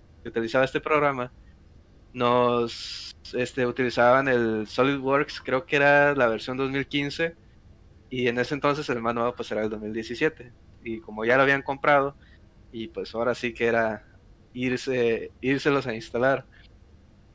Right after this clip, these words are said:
Y haz de cuenta que nosotros salíamos a comer a la una de la tarde, güey, porque nos, nuestra estancia ahí era de siete de la mañana a tres de la tarde, porque nosotros seguíamos teniendo clases,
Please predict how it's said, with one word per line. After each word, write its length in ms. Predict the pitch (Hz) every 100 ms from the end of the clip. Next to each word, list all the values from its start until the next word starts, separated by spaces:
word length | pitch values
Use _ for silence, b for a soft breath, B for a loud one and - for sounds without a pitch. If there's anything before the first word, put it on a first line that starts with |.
| - - - - - - -
Y 100 | 135
haz 100 | 143
de 100 | 151
cuenta 320 | 156 151 156
que 100 | 156
nosotros 420 | 147 139 139 147
salíamos 460 | 156 135 131 143 147
a 100 | 131
comer 300 | 135 135 135
a 60 | 131
la 100 | 113
una 220 | 120 127
de 80 | 127
la 140 | 139
tarde, 260 | 147 - 135
güey, 140 | 131
porque 320 | - 113 -
nos, 320 | 107 107 - -
nuestra 320 | 117 110 117
estancia 400 | - 120 117 131
ahí 160 | 127
era 280 | 123 123 120
de 220 | 117 107
siete 400 | 104 - 135 139
de 60 | 143
la 80 | 131
mañana 400 | 127 135 143 139
a 100 | 117
tres 220 | - 120
de 60 | 131
la 140 | 127
tarde, 360 | 127 127 147 160 - - - - - - - -
porque 540 | 135 139 143 139 135 - 127
nosotros 440 | 127 127 120 131
seguíamos 380 | 131 113 123 -
teniendo 340 | 113 113 117
clases, 540 | 117 107 - 113 -